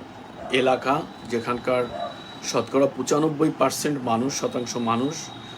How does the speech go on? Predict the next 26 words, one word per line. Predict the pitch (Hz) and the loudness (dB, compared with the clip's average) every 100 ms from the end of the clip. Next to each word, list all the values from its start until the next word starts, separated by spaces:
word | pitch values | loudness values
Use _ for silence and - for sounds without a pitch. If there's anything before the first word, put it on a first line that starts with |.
| - - - | -14 -6 2
আওয়ামী | 135 160 165 | 4 4 2
লীগের | 156 135 | 0 0
সমর্থন | - 104 101 - 104 | 0 -2 -4 -6 -8
করে, | 104 101 - - - | -8 -12 -12 -14 -12
সেখানে | - 123 139 143 | -4 -2 0 0
দাঁড়িয়ে | 123 123 123 139 160 - - - - - - - | 2 0 2 0 -2 -10 -14 -14 -14 -14 -14 -4
আজকের | 110 120 - 143 | 0 0 0 2
যে | 143 | 2
ঘটনাটি | 135 123 120 143 135 | 2 0 0 0 0
জন্ম | 147 127 117 123 | 0 2 2 2
দেওয়া | 127 131 127 | 2 2 4
হয়েছে | 139 135 180 208 - - - - - | 2 0 -4 -4 -8 -14 -16 -16 2
তার | 127 139 - | 6 6 2
পিছনে | 135 - 156 160 | 0 2 2 2
কোনো | 151 143 135 | 2 2 4
পরিকল্পনা | 131 135 143 139 156 | 2 6 4 4 0
নেই, | 170 185 | 2 2
এটা | 139 | 2
ভাবলে | 117 117 117 | 0 0 -2
চলবে | 113 110 90 - | -2 -4 -4 -12
না। | - - - - - - - - - - - - | -16 -16 -16 -16 -16 -16 -16 -16 -16 -16 -14 -2
আমি, | 147 165 | 0 2
আহ, | - - 135 135 127 - - - - | 0 -6 0 2 2 -2 -8 -14 0
কেন | 139 139 165 | 4 6 6
বলছি | 160 156 - 156 | 8 6 6 0
যে | 151 160 | 4 4